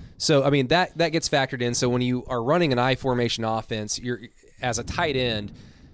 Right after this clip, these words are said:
you're essentially half a, an offensive lineman. So a, a tight end not being physically capable or ready or mature or savvy enough as a true freshman, that, that shouldn't shock us. But, I mean,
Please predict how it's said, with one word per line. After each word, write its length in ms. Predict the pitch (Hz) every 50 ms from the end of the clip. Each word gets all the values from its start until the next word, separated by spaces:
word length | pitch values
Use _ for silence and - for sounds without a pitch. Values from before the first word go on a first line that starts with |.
| - - - -
you're 280 | - 139 151 151 147 139
essentially 560 | 131 - 220 247 226 - - 175 151 143 123
half 320 | - 156 147 143 139 -
a, 120 | 143 123 - _ _ - 147
an 80 | 135
offensive 400 | 123 120 120 - 127 110 107 92
lineman. 440 | 101 110 110 110 107 104 107 101 104
So 520 | - - 131 120 117 113 107 104 107 - -
a, 140 | - 127 -
a 60 | 131 127
tight 320 | - - 170 175 175 170
end 220 | 160 147 139 135
not 200 | 135 131 131 -
being 220 | 123 127 123 117 107
physically 460 | - - 135 120 120 127 - 117 107
capable 680 | - - 120 117 110 - 98 98 101 98 95 92 - _ _ _ _ _ _ _ _
or 200 | - 117 107 98
ready 400 | 101 117 117 117 117 117 117 110
or 120 | 101 98
mature 420 | 92 95 - - - 117 117 110 101
or 60 | 92
savvy 420 | - - 117 110 110 110 107 104
enough 380 | 101 98 101 98 95 95 - -
as 140 | 104 95 95
a 40 |
true 200 | - - 123 113
freshman, 400 | 104 - 107 104 104 - 104 101
that, 200 | 104 113 120 -
that 180 | - 127 123 -
shouldn't 300 | - - 127 98 110 101
shock 320 | - 127 113 110 113 -
us. 140 | 117 101 -
But, 100 | - 113
I 60 | 113
mean, 180 | 113 113 110 107